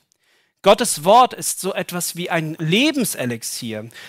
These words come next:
die Festung der Wahrheit und unser Licht in der Dunkelheit. Es zeigt uns den Weg auch in Zeiten des schlimmsten Leides. Die Bibel offenbart uns, was es bedeutet, wahres Gottvertrauen in jeglicher Situation zu haben.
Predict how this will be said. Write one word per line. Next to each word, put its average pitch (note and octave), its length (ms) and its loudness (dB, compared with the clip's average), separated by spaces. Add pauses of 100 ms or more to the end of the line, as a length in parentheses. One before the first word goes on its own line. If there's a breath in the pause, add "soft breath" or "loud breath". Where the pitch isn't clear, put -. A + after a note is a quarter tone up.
(160 loud breath)
die F3+ 80 -2
Festung G3 640 0
der E3 160 4
Wahrheit G3+ 540 6
und E3+ 120 -8
unser E3 280 2
Licht F#3 360 0
in G3+ 120 -2
der G3 100 2
Dunkelheit. D3+ 800 -2 (320 loud breath)
Es - 220 -2
zeigt G3 340 4
uns F#3+ 240 -6
den D3+ 260 -4
Weg F3 400 2
auch F3 300 0
in D3+ 160 -10
Zeiten D3 580 -6
des C3 140 -8
schlimmsten D#3 640 -6
Leides. D#3 640 -4 (460 soft breath)
Die C#3 120 -4
Bibel G3+ 460 -2
offenbart C#3 640 -4
uns, C#3 260 -12
was C3 180 -8
es B2 100 -14
bedeutet, C3 680 -10
wahres C3+ 560 -6
Gottvertrauen A#2 880 -10
in A#2 160 -14
jeglicher B2 480 -14
Situation A2+ 680 -14
zu A2+ 240 -12
haben. A2+ 400 -14